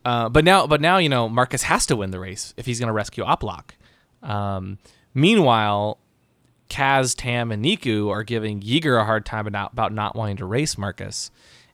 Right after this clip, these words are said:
And they really kind of play into his ego. They, they, they egg him on, saying, "Well, if, if, if you won't race, clearly Marcus is the better pilot," and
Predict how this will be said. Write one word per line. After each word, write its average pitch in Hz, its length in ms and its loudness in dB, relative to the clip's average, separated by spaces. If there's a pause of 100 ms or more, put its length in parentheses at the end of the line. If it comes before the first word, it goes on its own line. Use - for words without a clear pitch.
(120)
And 107 600 0
they 127 200 2
really 196 280 6
kind 151 200 0
of 117 100 0
play 135 240 2
into 151 180 2
his 107 140 0
ego. 107 460 -2
They, 101 120 -4
they, 104 220 -4
they 107 220 -6
egg 123 180 -2
him 117 100 0
on, 113 480 2 (320)
saying, 113 320 0
"Well, 120 280 8
if, - 160 -8
if, - 260 -16
if 98 220 -12
you 95 100 -6
won't 98 240 -4
race, 151 260 0
clearly 123 460 0
Marcus 95 380 -2
is 95 100 -4
the 98 80 -6
better 95 220 -2
pilot," 120 460 2
and 90 260 -8